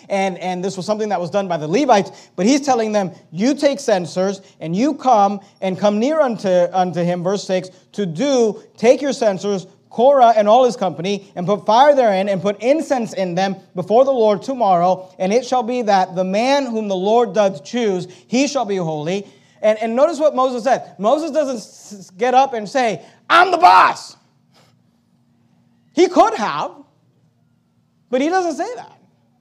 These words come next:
Because you know what, when, when, a, when a husband has a rebellious wife, and by the way, let me just say this, oftentimes when a husband has a rebellious wife, it's because the husband is a terrible leader.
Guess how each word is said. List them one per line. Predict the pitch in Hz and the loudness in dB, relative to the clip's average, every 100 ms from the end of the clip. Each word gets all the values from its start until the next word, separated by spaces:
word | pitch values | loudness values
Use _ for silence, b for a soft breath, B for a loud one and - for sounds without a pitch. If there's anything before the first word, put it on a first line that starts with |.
| _ _ _ _ _ _ _ _ _ _ _ | _ _ _ _ _ _ _ _ _ _ _
Because | 247 302 | -4 -2
you | 285 | -2
know | 381 | 0
what, | 381 302 233 | 2 2 -2
when, | 240 254 254 240 | -8 -4 -4 -2
when, | 233 | 0
a, | 226 | 0
when | 214 208 220 | 0 -4 -2
a | 214 | 0
husband | 226 269 277 269 | 0 -2 -4 -4
has | 262 240 | -4 -4
a | 233 | -6
rebellious | 208 175 202 226 196 | -6 -4 -4 -4 -6
wife, | 175 185 247 - | -6 -6 -6 -8
and | 208 | -8
by | 214 | -4
the | 214 | -4
way, | 233 | -4
let | 202 | -4
me | 254 | -6
just | 240 | -8
say | 220 | -8
this, | 220 165 160 | -8 -10 -8
oftentimes | 185 247 202 220 202 | -8 -8 -8 -8 -8
when | 160 | -8
a | |
husband | 143 175 170 160 | -8 -8 -10 -12
has | 196 | -10
a | 226 | -10
rebellious | 226 247 240 | -10 -10 -10
wife, | 247 254 | -10 -10
it's | 196 | -12
because | 156 151 | -14 -14
the | 143 | -12
husband | 139 196 196 156 | -10 -10 -12 -16
is | |
a | 131 | -18
terrible | - - 196 156 | -16 -10 -10 -10
leader. | 156 175 131 | -12 -14 -16